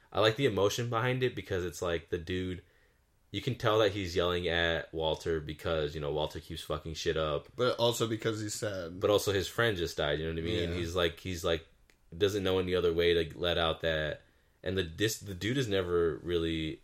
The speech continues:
Speaker 1: aggressive like this, but he pushes Walter and stuff like that.
Speaker 2: Mm-hmm.
Speaker 1: Walter is never how he is. You know how he's just like, "I'm sorry, dude. Like, I'm sorry." Like, he never really apologizes.
Speaker 2: Yeah.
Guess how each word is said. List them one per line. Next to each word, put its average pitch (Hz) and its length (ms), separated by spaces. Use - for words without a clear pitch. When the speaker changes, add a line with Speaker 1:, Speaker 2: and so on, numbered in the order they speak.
Speaker 1:
aggressive 82 520
like 95 200
this, 95 180
but 90 200
he 98 100
pushes 95 420
Walter 82 380
and 76 100
stuff 80 240
like 76 140
that. 82 340
Speaker 2:
Mm-hmm. 117 400
Speaker 1:
Walter 160 320
is 92 100
never 85 300
how 82 160
he 87 260
is. 80 220
You 87 60
know 82 80
how 85 100
he's 82 220
just 80 120
like, 82 160
"I'm 85 60
sorry, 98 260
dude. 80 240
Like, 82 100
I'm 80 100
sorry." 90 280
Like, 73 140
he 95 80
never 110 240
really 85 220
apologizes. 90 500
Speaker 2:
Yeah. 95 60